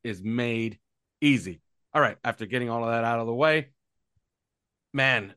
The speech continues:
uh, this game was a little closer than, than, than it should have been, but I gotta start here, and this is completely off topic,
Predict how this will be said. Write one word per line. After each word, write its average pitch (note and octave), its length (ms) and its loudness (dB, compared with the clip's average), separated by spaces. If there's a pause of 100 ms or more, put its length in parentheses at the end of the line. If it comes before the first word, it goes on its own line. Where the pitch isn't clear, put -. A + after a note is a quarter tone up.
(220)
uh, C3 300 -4
this B2+ 200 -6
game D4 160 2
was C4+ 100 -4
a C#4 40 -2
little C#4 140 2
closer G#3 460 2
than, C#3 500 0 (140)
than, A#2+ 640 -4 (220)
than A#2 160 -2
it A#2 120 -8
should - 360 0
have C3 100 2
been, A2 160 2
but G#2+ 160 2
I B2+ 80 0
gotta E3 240 0
start C#3 340 0
here, B2+ 460 0
and A2+ 180 -2
this A2+ 140 -4
is A#2+ 120 -6
completely B2 640 -4
off B2+ 240 0
topic, B2+ 400 0